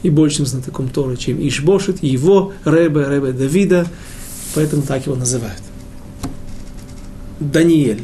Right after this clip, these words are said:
Откуда имя Даниэль? Почему Даниэль? Слово «дан». «Дан» — это Дин, суд. Даян — это судья. Эль, Кель,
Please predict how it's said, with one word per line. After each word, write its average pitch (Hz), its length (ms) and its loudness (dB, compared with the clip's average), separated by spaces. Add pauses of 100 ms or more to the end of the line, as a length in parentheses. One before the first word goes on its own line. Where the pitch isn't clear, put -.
Откуда 151 320 -2
имя 127 260 -2
Даниэль? 131 440 -4
Почему 170 540 0 (100)
Даниэль? 165 640 0 (380)
Слово 151 360 0
«дан». 135 540 0
«Дан» — 165 280 2
это 147 460 -2 (1120)
Дин, 175 380 2 (100)
суд. - 420 -2 (520)
Даян — 135 480 2
это - 120 -12
судья. 180 560 2 (2000)
Эль, 123 260 2 (100)
Кель, 110 300 2